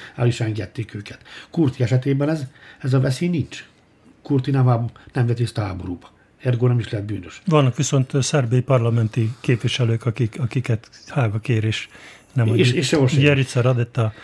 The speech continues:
Speaker 1: Így van.
Speaker 2: Seselt is visszakérték, azt mondtuk, hogy... Na, illetve nem mondtunk semmit.
Speaker 1: Nem mond semmi,
Speaker 2: Igen.
Speaker 1: Sesel is, igazán semmit sem mondtunk. Maradjunk Koszovónál még, de jobban szerb szempontból. Eddig ugye a szerb lista azért általában úgy viselkedett, hogy megválasztotta a mindenkori kormányt,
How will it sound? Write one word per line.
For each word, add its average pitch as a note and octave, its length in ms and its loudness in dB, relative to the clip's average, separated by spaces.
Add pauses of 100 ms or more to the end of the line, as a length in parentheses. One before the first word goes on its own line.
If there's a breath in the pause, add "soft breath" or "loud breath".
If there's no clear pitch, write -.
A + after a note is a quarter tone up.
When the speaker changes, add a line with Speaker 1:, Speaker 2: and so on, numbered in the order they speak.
(160 loud breath)
Speaker 1:
Így A#2 180 0
van. D#3+ 300 -2
Speaker 2:
Seselt - 460 2
is C3 140 -2
visszakérték, B2 680 -2
azt - 180 -2
mondtuk, A#2 280 -2
hogy... B2+ 160 -2
Na, E3+ 120 0
illetve G3+ 260 2
nem B3+ 60 2
mondtunk F3 260 0
semmit. A2 220 0
Speaker 1:
Nem D#3+ 120 2
mond C#3+ 140 0
semmi, D3+ 300 2
Speaker 2:
Igen. D3 200 2
Speaker 1:
Sesel D#3 240 0
is, B2+ 220 0 (200)
igazán C3 500 2
semmit C3 300 2
sem - 180 -2
mondtunk. C3+ 500 0 (400 loud breath)
Maradjunk B2+ 360 2
Koszovónál C3+ 540 2
még, C#3+ 200 2
de C3 220 0 (280 loud breath)
jobban C3 320 2
szerb C#3 260 -2
szempontból. D3 720 -2 (300 loud breath)
Eddig C#3+ 300 0
ugye C3 180 2
a A2+ 40 0
szerb C#3 300 2
lista C3 240 -2
azért A#2 260 0
általában A#2 520 -2
úgy B2+ 140 4
viselkedett, B2 580 -2
hogy A#2+ 220 -2 (320 loud breath)
megválasztotta G#2+ 920 -2
a G#2 40 -8
mindenkori A2 580 -2
kormányt, D#3 580 -2